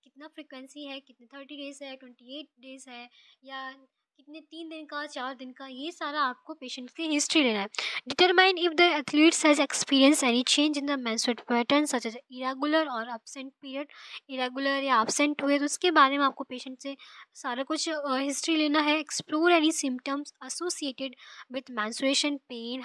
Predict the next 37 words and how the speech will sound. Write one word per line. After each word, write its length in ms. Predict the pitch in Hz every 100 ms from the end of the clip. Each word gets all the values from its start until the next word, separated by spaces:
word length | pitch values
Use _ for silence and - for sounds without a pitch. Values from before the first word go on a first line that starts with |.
| 240
heavy 200 | 208 220
bleeding, 420 | 233 233 233 254 - - -
मीन्स 200 | 254 262
ऐसे 220 | 254 240 262
जब 140 | 254
भी 200 | 240 277
आपके 380 | 254 233 262 262
मेंस्ट्रुअल 380 | 262 226 226 269
सा-, 340 | 269 - _
मेंसेस 360 | 226 233 294 294
होते 180 | 262 247
हैं 140 | 247
तो 100 | 254
उस 140 | 277 -
टाइम 260 | 254 262 _ - _ 247
आपको 200 | _ 254
बहुत 240 | 233 247
ज़्यादा 180 | 254 269
पेन 300 | 269 269 277
तो 100 | 269
नहीं 180 | 269 269
रहता 260 | 254 -
है, 240 | 254 254 247
हैवी 180 | 254
ब्लीडिंग 260 | 262 277 269
तो 60 | 269
नहीं 580 | 269 262 254 254 277 262
होती 240 | 240 _
है, 80 | 254
तो 80 | 339
ये 120 | 427
सारी 320 | - 381 381
हिस्ट्री 400 | 349 311 - 330
आपको 280 | 269 - 339
लेनी 320 | 294 214 202
होगी। 300 | 202 _ 220 _ _ _ 320
ओके, 160 | -